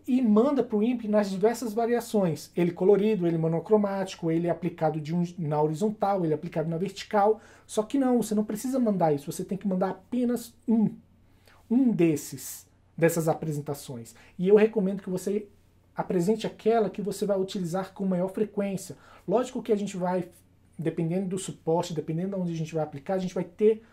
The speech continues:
algumas variações e não tem problema. A questão é, você tem que ter uma que vai ser aquele seu padrão e você trabalhar ela.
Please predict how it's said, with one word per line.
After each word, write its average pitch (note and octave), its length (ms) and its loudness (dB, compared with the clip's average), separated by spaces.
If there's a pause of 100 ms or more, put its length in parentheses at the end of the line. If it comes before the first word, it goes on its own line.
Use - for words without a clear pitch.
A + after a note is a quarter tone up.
(260)
algumas G#3 400 0
variações E3 760 0
e F#3+ 140 0
não G3 160 0
tem A3+ 180 -4
problema. F3 540 -2 (240)
A D#3+ 60 -4
questão A#3 420 -2
é, F3+ 100 4
você D#3+ 240 -4
tem A#3 220 -2
que - 80 -14
ter G#3+ 180 0
uma A3 320 0 (500)
que - 80 -8
vai F#3 120 -2
ser F#3+ 160 -4
aquele F#3 440 -2
seu F#3+ 280 -2
padrão F3 460 -2 (720)
e F3+ 80 -2
você F#3 500 -2 (220)
trabalhar F3+ 480 -2
ela. B2 280 -4